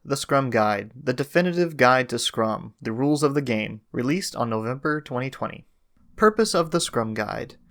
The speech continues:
We developed Scrum in the early nineteen nineties. We wrote the first version of the Scrum Guide in twenty ten to help people worldwide understand Scrum.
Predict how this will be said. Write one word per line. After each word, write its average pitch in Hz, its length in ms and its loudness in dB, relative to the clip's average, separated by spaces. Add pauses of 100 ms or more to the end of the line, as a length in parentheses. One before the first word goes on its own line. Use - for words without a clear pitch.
(280)
We 151 140 0
developed 165 460 2
Scrum 123 440 2
in 120 120 -4
the 120 140 -4
early 147 280 2
nineteen 131 540 -4
nineties. 110 560 -6 (320)
We 139 140 4
wrote 185 340 6
the 165 100 2
first 170 360 -2
version 135 440 2
of 110 140 0
the 113 80 -6
Scrum 113 340 -2
Guide 110 360 2
in 120 180 -6
twenty 147 340 -4
ten 117 380 -2
to 117 120 -8
help 208 300 0
people 117 340 -2
worldwide 120 960 4
understand 135 600 -2
Scrum. - 520 -4